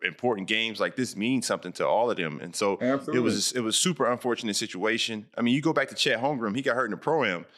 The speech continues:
Speaker 1: and they were
Speaker 2: Yeah.
Speaker 1: there immediately.
Speaker 2: Yeah.
Speaker 1: You know,
Speaker 2: Yeah.
Speaker 1: so the, I, I don't, there's no excuses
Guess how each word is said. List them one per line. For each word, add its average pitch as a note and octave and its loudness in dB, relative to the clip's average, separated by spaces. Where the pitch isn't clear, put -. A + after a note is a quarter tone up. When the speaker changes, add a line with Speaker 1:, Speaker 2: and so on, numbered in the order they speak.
Speaker 1:
and G2+ 2
they B2 4
were G#2+ 8
Speaker 2:
Yeah. - 6
Speaker 1:
there A2+ 2
immediately. C3+ 4
Speaker 2:
Yeah. A2 4
Speaker 1:
You A2 2
know, G#2+ 4
Speaker 2:
Yeah. - 8
Speaker 1:
so A#2+ 4
the, A#2+ 2
I, C#3 2
I F#3 0
don't, D#3+ -2
there's C#3+ 2
no D#3+ 4
excuses C3+ -4